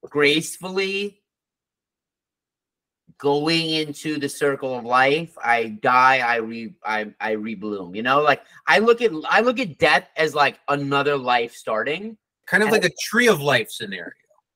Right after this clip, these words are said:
Speaker 1: 'Cause I look at a lot of people and they're like, "Oh, we romanticize youth. They're getting older. They're like, 'I can't do what I did when I was a kid.' Oh, I'm whatever age and now I'm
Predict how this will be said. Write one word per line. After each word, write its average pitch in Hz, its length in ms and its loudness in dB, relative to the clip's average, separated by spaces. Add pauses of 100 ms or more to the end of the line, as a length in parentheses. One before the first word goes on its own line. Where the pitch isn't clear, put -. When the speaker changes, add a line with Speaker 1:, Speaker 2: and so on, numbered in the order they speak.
(200)
Speaker 1:
'Cause 214 120 -4
I 247 80 2
look 247 260 -2
at 277 80 2
a 277 60 6
lot 220 240 4
of - 100 -8
people 165 540 -2
and 143 120 -4
they're 139 120 0
like, 123 320 0
"Oh, 208 500 6
we 151 120 -8
romanticize 143 920 -4
youth. 196 520 -6
They're 156 100 -4
getting 135 260 -4
older. 170 680 0
They're 139 120 -2
like, 120 180 -4
'I 131 60 -8
can't 139 260 -10
do 139 80 -6
what 135 100 0
I 120 120 0
did 180 200 -4
when 165 120 0
I 156 80 4
was 147 80 -4
a 147 60 -8
kid.' 156 440 0 (380)
Oh, 170 400 6
I'm 139 180 0
whatever 135 420 2
age 151 460 -4
and 127 100 -8
now 135 260 0
I'm 156 120 -8